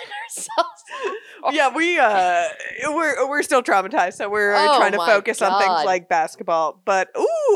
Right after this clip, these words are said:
Speaker 2: we
Speaker 1: And,
Speaker 2: watched
Speaker 1: and it's, it's getting sicker.
Speaker 2: Yeah, we watched, uh, what, what'd we watch, Sarah?
Speaker 1: We watched Old Boy.
Speaker 2: We watched Old Boy, and
Speaker 1: Those boys were old.
Speaker 2: they, they had history.
Speaker 1: Ah.
Speaker 2: It went back.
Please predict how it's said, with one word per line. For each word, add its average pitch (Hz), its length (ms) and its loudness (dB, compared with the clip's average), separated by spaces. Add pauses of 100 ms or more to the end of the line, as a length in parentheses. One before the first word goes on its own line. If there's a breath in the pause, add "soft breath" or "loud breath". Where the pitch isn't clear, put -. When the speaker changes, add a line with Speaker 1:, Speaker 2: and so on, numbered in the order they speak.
(160)
Speaker 2:
we - 40 4
Speaker 1:
And, 349 80 2
Speaker 2:
watched 311 100 6
Speaker 1:
and 226 80 2
it's, 220 280 -4
it's 226 200 -4
getting 285 260 -6
sicker. - 500 -12 (600 soft breath)
Speaker 2:
Yeah, 214 260 4
we 202 180 -2
watched, 403 400 0
uh, 277 400 2
what, 277 280 0
what'd 277 180 -6
we 294 80 -10
watch, 233 240 0
Sarah? 170 320 -2 (100)
Speaker 1:
We 170 120 -8
watched 240 220 -2
Old 196 200 -4
Boy. 135 320 -12
Speaker 2:
We 202 100 0
watched 208 300 2
Old 170 240 -2
Boy, 156 320 -6
and 151 340 -6
Speaker 1:
Those 208 220 -2
boys 185 280 -4
were 160 220 -4
old. 135 400 -10 (840)
Speaker 2:
they, 208 320 0
they 214 260 0
had 233 180 4
history. 180 580 -6 (840)
Speaker 1:
Ah. 170 360 -4 (480 loud breath)
Speaker 2:
It 196 100 -4
went 196 200 -6
back. 156 300 -2